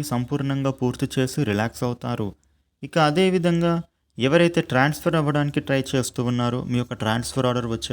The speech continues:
అవకాశం ఉంటుంది. ఇక వ్యాపారం విషయానికి వస్తే మీరు చేసేటటువంటి వ్యాపారంలో అనుకున్న విధంగా లాభాలు అనేవి కనిపిస్తూ ఉన్నాయి. మానసికంగా ఉన్నటువంటి ఒత్తిడి నుండి మీరు బయటపడతారు. అనుకూలత అనేది రేపటి రోజున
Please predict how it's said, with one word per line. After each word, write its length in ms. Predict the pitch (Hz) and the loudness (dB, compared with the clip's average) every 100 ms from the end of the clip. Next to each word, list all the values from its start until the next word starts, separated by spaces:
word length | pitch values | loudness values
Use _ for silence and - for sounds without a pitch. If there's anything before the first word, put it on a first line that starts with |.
| 110 | -4
అవకాశం 420 | 107 117 110 139 147 | -2 -4 -2 -2 -2
ఉంటుంది. 360 | 131 135 123 101 - _ _ _ _ - | -2 -2 -4 -6 -8 _ _ _ _ -4
ఇక 80 | 151 156 123 | 2 4 6
వ్యాపారం 440 | 151 175 190 185 170 | 4 4 4 4 2
విషయానికి 420 | 165 156 151 143 131 | 2 2 2 2 0
వస్తే 320 | 131 - 135 143 _ _ - | -2 -2 -2 -2 _ _ -2
మీరు 180 | 147 156 151 | 2 2 2
చేసేటటువంటి 680 | 156 170 196 175 170 156 151 135 | 2 2 2 2 2 2 2 4
వ్యాపారంలో 680 | 131 127 - 127 123 123 135 123 - _ - 120 | 4 4 2 -2 -2 -2 -2 -2 -8 _ -2 -2
అనుకున్న 300 | 127 135 175 175 | 0 0 0 2
విధంగా 320 | 170 170 165 160 | 0 2 2 4
లాభాలు 340 | 156 143 151 151 143 | 4 4 2 2 2
అనేవి 220 | 147 147 147 | 2 0 -2
కనిపిస్తూ 460 | 104 101 113 - 123 120 | -4 -4 -6 -6 -4 -2
ఉన్నాయి. 340 | 120 117 104 - _ _ - 113 | 0 -2 -2 -8 _ _ 0 4
మానసికంగా 680 | 139 170 175 175 170 165 165 160 | 6 4 2 2 2 2 2 2
ఉన్నటువంటి 440 | 151 151 151 147 131 | 0 0 0 2 0
ఒత్తిడి 240 | 131 - 135 135 | 0 -2 -2 -2
నుండి 160 | 135 135 | -2 -2
మీరు 120 | 131 101 | -2 -2
బయటపడతారు. 680 | 101 107 - 113 123 117 107 - _ _ - | -2 -4 -6 -6 -4 -4 -6 -10 _ _ -6
అనుకూలత 520 | 120 135 170 175 175 170 | -2 4 8 8 6 4
అనేది 240 | 156 156 160 151 | 4 2 2 2
రేపటి 260 | 147 143 143 | 0 -2 0
రోజున 240 | 139 135 | 0 0